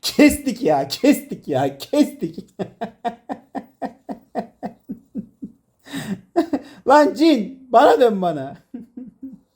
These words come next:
<laughs> Cine bak. <laughs> Robo Show'un yepyeni bir bölümüyle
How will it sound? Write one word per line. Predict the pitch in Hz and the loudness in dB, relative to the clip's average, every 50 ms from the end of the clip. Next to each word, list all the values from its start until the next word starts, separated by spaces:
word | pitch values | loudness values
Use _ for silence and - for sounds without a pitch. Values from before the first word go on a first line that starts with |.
| - - _ _ _ _ _ _ _ _ _ _ _ - | -20 -20 _ _ _ _ _ _ _ _ _ _ _ -10
<laughs> | 208 - - - _ - 147 127 123 - _ - 143 123 - - _ - 120 123 123 - _ - 127 120 127 - _ - 135 123 123 - _ - 123 123 127 _ _ _ - 220 - _ _ _ _ _ _ _ _ _ _ _ _ _ _ _ _ _ _ _ _ _ _ _ _ _ _ 294 285 277 - - - _ - 269 - - 339 349 240 240 - - 277 233 - - _ - - _ _ | -10 -10 -10 -12 _ -12 -10 -10 -10 -10 _ -12 -12 -12 -12 -12 _ -8 -8 -8 -8 -10 _ -8 -8 -8 -8 -10 _ -12 -12 -12 -12 -14 _ -16 -16 -16 -16 _ _ _ -14 -14 -14 _ _ _ _ _ _ _ _ _ _ _ _ _ _ _ _ _ _ _ _ _ _ _ _ _ _ -16 -12 -12 -12 -12 -12 _ -6 -6 -4 0 0 0 0 -2 -4 -8 -8 -8 -8 -12 _ -20 -20 _ _
Cine | _ - 170 175 196 214 208 | _ -10 -8 -6 -4 -4 -2
bak. | 180 160 - - _ _ | -4 -6 -6 -12 _ _
<laughs> | - 190 - - _ - - - 123 - _ - - 120 _ _ _ _ _ _ _ _ - - - - - - - - - - - - | -16 -16 -16 -16 _ -16 -14 -14 -14 -16 _ -20 -20 -20 _ _ _ _ _ _ _ _ -8 -6 -6 -4 -4 -4 -4 -4 -6 -6 -6 -4
Robo | 120 104 127 185 262 285 277 233 | -2 2 6 6 8 8 8 6
Show'un | - - 233 220 226 254 262 240 220 147 120 107 98 | 6 6 6 6 6 6 4 2 0 -4 -4 -6 -6
yepyeni | 107 208 277 - - - 196 208 202 196 185 | -4 0 0 0 0 -2 -2 0 2 2 4
bir | 175 180 170 151 | 6 4 6 6
bölümüyle | 170 170 165 160 156 147 147 160 175 185 - | 6 6 6 6 6 8 10 10 10 8 6